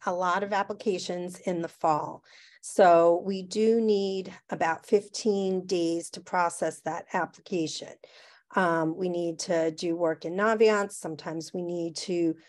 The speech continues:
write a letter of recommendation. Not all schools want a letter from the counselor, but,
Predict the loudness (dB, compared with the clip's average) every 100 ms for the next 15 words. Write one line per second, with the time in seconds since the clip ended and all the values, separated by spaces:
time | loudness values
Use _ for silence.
0 | _ 2 4 4 0 -6 -4 -2 0 2
1 | 0 -2 -8 -8 -8 -2 -2 -2 -4 -4
2 | -4 -6 -4 -2 -2 -4 -6 -4 -4 -6
3 | -10 -8 -2 0 -2 -2 -2 0 0 -2
4 | -2 -4 -4 -4 -6 -6 0 2 2 0
5 | -4